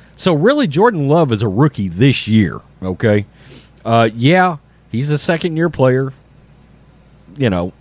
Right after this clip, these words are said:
technically, but really this is it. This is his first, um, wade into the, eh, wade into the waters of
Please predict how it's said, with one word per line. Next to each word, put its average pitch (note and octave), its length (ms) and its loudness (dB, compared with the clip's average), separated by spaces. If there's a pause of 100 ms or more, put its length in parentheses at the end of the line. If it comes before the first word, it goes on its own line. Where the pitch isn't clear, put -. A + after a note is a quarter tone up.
(160)
technically, F2+ 760 -6 (480)
but C#3 360 2 (1000)
really D3+ 340 2
this D3+ 260 0
is B2+ 140 -2
it. D3+ 320 0
This B2 240 -4
is C3 140 -2
his B2+ 180 -2
first, C#3+ 480 0 (520)
um, A2 560 0 (400)
wade B2+ 500 0
into C#3+ 260 0
the, A#2+ 200 -2 (280)
eh, B2+ 160 -4
wade C#3 320 2
into C#3 220 -2
the A2 60 -2
waters A#2 440 0
of F#2+ 200 -6